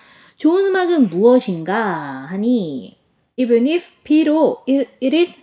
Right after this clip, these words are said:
tragic in nature, nature은 더 이상 뭐 자연이라는 뜻으로 많이 나오진 않고요. 뭐 본질적으로, 뭐 사실상,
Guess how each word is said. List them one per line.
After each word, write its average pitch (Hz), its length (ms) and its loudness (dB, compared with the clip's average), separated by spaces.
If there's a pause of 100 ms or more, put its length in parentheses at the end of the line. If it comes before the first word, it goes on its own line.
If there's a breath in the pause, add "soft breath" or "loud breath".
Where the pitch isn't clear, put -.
(140)
tragic 233 480 0
in 226 180 0
nature, 202 460 -2 (460 loud breath)
nature은 320 720 2
더 226 200 -2
이상 262 320 2
뭐 220 140 0
자연이라는 247 1120 2
뜻으로 277 640 2
많이 185 240 -2
나오진 175 400 -4
않고요. 220 400 -4 (100)
뭐 156 160 -6
본질적으로, 208 1160 -2 (1300 loud breath)
뭐 175 140 -6
사실상, 254 880 -2